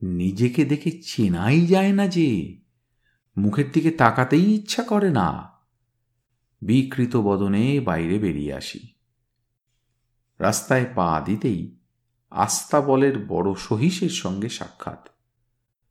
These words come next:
"হুজুর, আপনার কাছে আমাদের কিছু পাওনা আছে।" পাওনা? আবার আমাকে চমকাতে হয়। কিসের পাওনা? "আজ্ঞে,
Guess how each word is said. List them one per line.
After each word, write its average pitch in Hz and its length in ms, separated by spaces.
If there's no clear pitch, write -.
"হুজুর, 135 720
আপনার 156 480
কাছে 185 260
আমাদের 170 340
কিছু 190 280
পাওনা 107 520
আছে।" 113 500
পাওনা? 98 680
আবার 95 380
আমাকে 95 260
চমকাতে 101 520
হয়। 98 200
কিসের 143 520
পাওনা? 143 400
"আজ্ঞে, 123 800